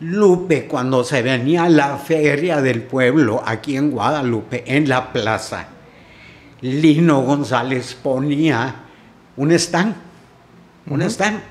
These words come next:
Speaker 1: Yo te estoy revolviendo, tú
Speaker 2: No,
Speaker 1: me
Speaker 2: no, para
Speaker 1: preguntas.
Speaker 2: nada, para
Speaker 1: Bueno,
Speaker 2: nada.
Speaker 1: Lino González ponía un stand. En ese stand tocaba Lupe. Ahí tocaba.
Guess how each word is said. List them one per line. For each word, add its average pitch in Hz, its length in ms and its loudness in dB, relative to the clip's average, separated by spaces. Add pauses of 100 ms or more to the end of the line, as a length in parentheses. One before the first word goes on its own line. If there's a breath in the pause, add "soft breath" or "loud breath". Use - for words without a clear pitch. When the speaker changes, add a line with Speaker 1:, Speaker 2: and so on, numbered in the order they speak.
(420 soft breath)
Speaker 1:
Yo 139 160 -6
te 147 120 -6
estoy 196 440 0
revolviendo, 135 760 -2
tú 151 140 -2
Speaker 2:
No, 156 100 4
Speaker 1:
me 170 80 6
Speaker 2:
no, 165 100 2
para - 100 -2
Speaker 1:
preguntas. 127 300 0
Speaker 2:
nada, 117 160 -8
para 120 140 -4
Speaker 1:
Bueno, 120 160 -2
Speaker 2:
nada. - 140 -10 (1160 loud breath)
Speaker 1:
Lino 175 440 6
González 170 500 0
ponía 160 680 2
un 139 160 0
stand. 151 380 -2 (1200 soft breath)
En 160 280 4
ese 160 420 0
stand 123 320 -10 (160)
tocaba 117 420 -2
Lupe. 180 380 -6 (760)
Ahí 127 120 -12
tocaba. 101 400 -10